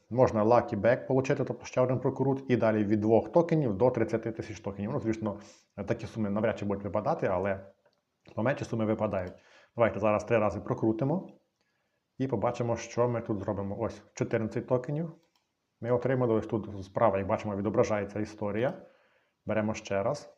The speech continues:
Побачимо, скільки вдруге отримаємо.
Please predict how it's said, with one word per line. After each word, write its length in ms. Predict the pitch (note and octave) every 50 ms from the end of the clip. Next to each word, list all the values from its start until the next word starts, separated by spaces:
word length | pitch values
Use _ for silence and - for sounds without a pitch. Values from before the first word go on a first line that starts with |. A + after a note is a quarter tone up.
| _ _ _ _ _ _ _ _ _ _ _ _ _ _ _ _ _ _ _ _ _
Побачимо, 600 | - G#2 F#2 G#2 G2 - A2 G#2 G2+ G2+ G2+ - - _ _
скільки 360 | _ - A2 G#2+ G2+ - G2
вдруге 220 | F#2+ G#2 G2+ F#2+
отримаємо. 540 | G2+ G#2+ - - C3 C3 C3 C3+ C3+ D3 C#3+